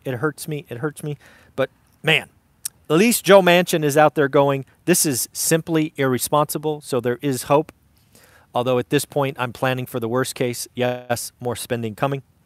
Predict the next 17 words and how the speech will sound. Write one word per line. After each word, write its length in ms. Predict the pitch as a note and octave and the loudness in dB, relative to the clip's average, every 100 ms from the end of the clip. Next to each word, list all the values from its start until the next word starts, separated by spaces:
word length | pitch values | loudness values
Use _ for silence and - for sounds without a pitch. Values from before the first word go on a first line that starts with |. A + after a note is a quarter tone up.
| _ - | _ -8
We've 180 | C#3 - | -8 -4
already 360 | G3 A#3 G3+ | -2 -2 -4
spent 320 | E3+ - F#3 - | -8 -8 -10 -8
five 320 | F3 F3+ - | -6 -6 -8
trillion, 340 | - F#3 D3+ | -8 -6 -6
folks, 320 | - D#3+ D#3 | -6 -6 -6
and 60 | D#3 | -6
now 100 | D#3+ | -4
we 100 | E3+ | -2
want 140 | D#3+ | -2
to 40 | D#3 | -6
spend 260 | - D3+ | -8 -10
three 160 | - D#3+ | -6 -6
point 260 | - D#3 C#3+ | -4 -8 0
five 240 | D#3+ D3+ | 0 0
more? 240 | D#3+ E3+ - _ _ _ _ _ _ _ _ _ _ | -2 -8 -10 _ _ _ _ _ _ _ _ _ _
Ugh. 280 | C#3 E3 - | 6 6 4